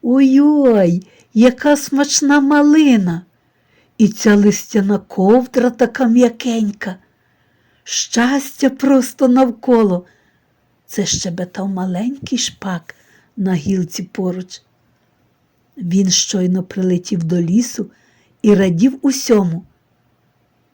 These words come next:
«Ти що, справді щасливий через ягоду?» —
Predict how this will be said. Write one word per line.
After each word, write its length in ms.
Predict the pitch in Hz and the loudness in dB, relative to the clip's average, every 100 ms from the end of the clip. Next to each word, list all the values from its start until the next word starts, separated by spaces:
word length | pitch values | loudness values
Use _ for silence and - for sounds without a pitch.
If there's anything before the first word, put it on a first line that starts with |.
| _ | _
«Ти 180 | - 294 | -4 -2
що, 500 | 294 - - 262 180 - _ _ _ _ _ | -2 -6 -2 -2 -2 -6 _ _ _ _ _
справді 800 | - - - 208 247 311 302 | -20 -14 -6 -2 -2 -2 -4
щасливий 760 | 277 - 233 214 233 214 277 320 | -6 -4 -4 -2 2 2 4 0
через 480 | 285 254 220 208 165 | 0 0 2 0 0
ягоду?» — 720 | 165 175 180 269 226 302 339 | 0 0 -2 -4 -2 -2 -4